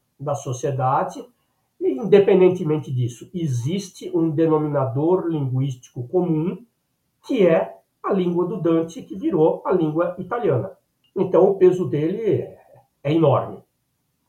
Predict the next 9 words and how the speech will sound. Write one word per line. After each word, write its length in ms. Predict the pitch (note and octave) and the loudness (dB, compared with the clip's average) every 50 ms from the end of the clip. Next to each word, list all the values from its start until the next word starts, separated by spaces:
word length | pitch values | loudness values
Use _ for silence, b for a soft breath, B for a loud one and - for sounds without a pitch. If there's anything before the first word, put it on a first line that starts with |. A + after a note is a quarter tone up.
| _ _ _ _ _ _ _ _ _ _ - | _ _ _ _ _ _ _ _ _ _ -6
O 100 | G3+ G3 | -2 0
modelo 920 | G#3 G#3+ A3 G3 D#3+ C3+ C3+ G#3+ A#3 A#3+ G#3 E3 C#3+ B2+ A#2+ A2+ - - _ _ _ _ - B2 B2+ - _ | 4 6 6 6 6 4 2 0 2 4 4 4 4 2 0 0 -2 -8 _ _ _ _ -16 -16 -16 -14 _
das 260 | - B2 A#2+ A#2 - | -6 -4 -4 -2 0
obras 440 | E3 E3 E3 E3 C3+ B2+ C3 B2 A#2+ | 2 4 4 4 4 2 2 0 0
do 100 | A#2 B2 | 0 0
Dante, 380 | A#2+ C#3 C3+ C3 A#2+ B2 - C3 | 0 2 2 2 0 -2 -4 -4
de 80 | B2 | -4
maneira 400 | A#2 A2 A2 A2 G#2+ G2+ G2 F#2 | -4 -4 -4 -8 -10 -10 -10 -12
geral, 520 | F#2 A2+ - - C#3+ C#3+ - - - - | -12 -10 -4 -2 0 0 0 -2 -4 -10